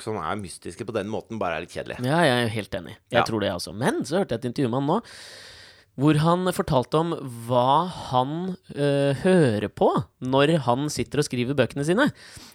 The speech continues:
Speaker 2: Og det synes jeg ofte er liksom fascinerende. Det, nå ser jeg at det, på Spotify så har det kommet en sånn,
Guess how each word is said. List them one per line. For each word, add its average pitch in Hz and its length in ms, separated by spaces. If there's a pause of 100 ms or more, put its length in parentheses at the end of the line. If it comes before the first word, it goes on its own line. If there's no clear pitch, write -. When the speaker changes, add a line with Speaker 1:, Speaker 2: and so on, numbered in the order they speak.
Speaker 2:
Og 135 100
det 196 80
synes 349 160
jeg 180 160
ofte - 160
er 127 80
liksom 123 220
fascinerende. 117 760
Det, 135 140
nå 160 100
ser 170 140
jeg 156 80
at - 80
det, - 160
på 165 140
Spotify 131 500
så 196 80
har 151 80
det 151 80
kommet 127 260
en 123 140
sånn, 123 240